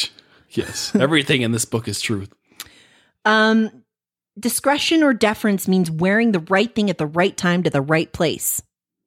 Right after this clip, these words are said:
Speaker 2: Discretion, Kyle. Mm-hmm. Wearing the wrong thing to an <laughs> activity calls attention to its inappropriateness. Therefore, the eye of the observer is distracted from your countenance.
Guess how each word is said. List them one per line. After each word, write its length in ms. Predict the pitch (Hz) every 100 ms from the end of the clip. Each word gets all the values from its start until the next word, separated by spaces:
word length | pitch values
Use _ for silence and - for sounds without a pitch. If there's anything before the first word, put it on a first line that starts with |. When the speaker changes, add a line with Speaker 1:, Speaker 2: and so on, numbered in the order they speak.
| _ _ _
Speaker 2:
Discretion, 680 | 185 - 196 175 165 82 175 _
Kyle. 320 | - - - - _ _ _ _ _ _ _ _ -
Mm-hmm. 280 | 170 175 160 _ _ - _
Wearing 300 | 240 294 392
the 80 | 262
wrong 500 | 190 180 233 370 359
thing 360 | - 180 151 151
to 180 | - 185
an 100 | 190
<laughs> 120 | -
activity 640 | 240 - 277 208 202 196 - - -
calls 320 | - 320 320
attention 540 | 247 - 269 302 359 302
to 120 | 247
its 140 | 220 -
inappropriateness. 1040 | 392 - - 359 196 180 160 120 - - _ _ _
Therefore, 540 | 220 269 277 285 285 285 - _ -
the 180 | 202 -
eye 280 | 233 311 330
of 180 | 294 226
the 140 | 294
observer 520 | 240 202 262 311 302
is 160 | 247 226
distracted 720 | 240 233 - 285 - - 339
from 240 | - 311 302
your 200 | 330 330
countenance. 880 | - 339 427 320 214 - - -